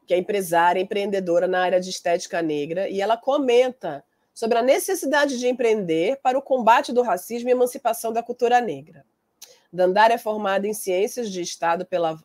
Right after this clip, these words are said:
U F M G e da experiência de um intercâmbio na África do Sul, percebeu o racismo como uma questão social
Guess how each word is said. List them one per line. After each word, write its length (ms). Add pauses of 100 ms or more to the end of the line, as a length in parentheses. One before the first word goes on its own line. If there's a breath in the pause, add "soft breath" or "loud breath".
U 120
F 220
M 160
G 400 (560 soft breath)
e 80
da 160
experiência 680
de 120
um 60
intercâmbio 640
na 120
África 320
do 140
Sul, 400
percebeu 720
o 120
racismo 680
como 160
uma 160
questão 320
social 720